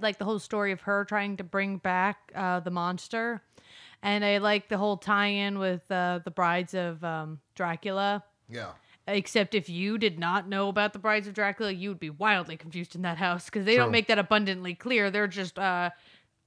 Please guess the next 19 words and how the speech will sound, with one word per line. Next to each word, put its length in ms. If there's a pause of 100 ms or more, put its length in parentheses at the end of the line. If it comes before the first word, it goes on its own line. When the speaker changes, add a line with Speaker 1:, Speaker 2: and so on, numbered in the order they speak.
(120)
Speaker 1:
a 80
lot 220
of 80
chicks 340
hissing 420
at 200
you 160
in 120
there. 200 (160)
Speaker 2:
They 240
did 220
reuse 500
that 280
sound 600
from 500
the 220
Universal 480
Monsters 520
of, 380